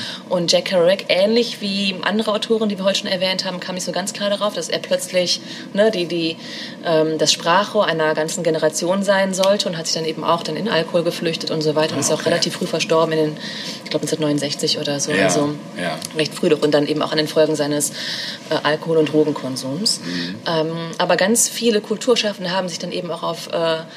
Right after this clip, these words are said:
Speaker 1: On the Road bezogen. Unter
Speaker 2: Ja.
Speaker 1: anderem hat der Keyboarder von den Doors gesagt, hätte es On the Road nicht gegeben, hätte es vermutlich auch die Doors nicht
Speaker 2: Oh,
Speaker 1: gegeben.
Speaker 2: krass.
Speaker 1: Also,
Speaker 2: Ja.
Speaker 1: ne?
Speaker 2: Ja, okay.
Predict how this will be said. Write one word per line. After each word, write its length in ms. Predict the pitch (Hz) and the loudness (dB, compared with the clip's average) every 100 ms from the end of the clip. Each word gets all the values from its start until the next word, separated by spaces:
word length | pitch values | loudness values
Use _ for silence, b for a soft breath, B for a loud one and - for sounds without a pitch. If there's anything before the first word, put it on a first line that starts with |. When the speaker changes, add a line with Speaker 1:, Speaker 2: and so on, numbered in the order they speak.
| B B B - | B B B -2
Speaker 1:
On 60 | 180 | 4
the 60 | |
Road 220 | 170 175 170 | 6 6 4
bezogen. 440 | 160 - 214 170 | 2 6 6 4
Unter 160 | 156 - | -2 0
Speaker 2:
Ja. 80 | 196 | 2
Speaker 1:
anderem 320 | 185 180 165 | 2 0 -2
hat 260 | 170 - 165 | -2 -2 0
der 320 | 160 156 156 | 2 2 2
Keyboarder 520 | 156 - 240 160 143 | 0 0 4 4 2
von 420 | 147 170 160 160 | 0 -4 -4 -2
den 160 | 160 156 | 0 4
Doors 420 | 151 147 220 285 | 6 6 4 0
gesagt, 480 | - 165 165 220 - | -2 -2 0 -2 0
hätte 200 | - 180 | 0 0
es 100 | 160 | -2
On 60 | 180 | 0
the 80 | |
Road 200 | 165 175 | 2 2
nicht 140 | 190 190 | 0 -4
gegeben, 300 | 175 175 160 | -4 -4 -4
hätte 140 | 165 | -6
es 60 | - | -6
vermutlich 320 | 160 214 220 | -2 0 2
auch 120 | 165 | 0
die 80 | 180 | 2
Doors 260 | 160 143 - | 2 2 0
nicht 180 | - | -4
Speaker 2:
Oh, 60 | - | -2
Speaker 1:
gegeben. 260 | - 131 - | 0 0 2
Speaker 2:
krass. 340 | 135 113 - B B | 2 2 -2 B B
Speaker 1:
Also, 380 | 156 156 156 151 B | 0 4 4 2 B
Speaker 2:
Ja. 320 | 98 98 90 113 - 190 | -4 -2 -2 -6 0 2
Speaker 1:
ne? 60 | 285 - | 2 -4
Speaker 2:
Ja, 340 | 95 92 85 123 - - - | -2 0 0 -6 -12 -16 -14
okay. 420 | - - 147 - | -8 -4 -2 -4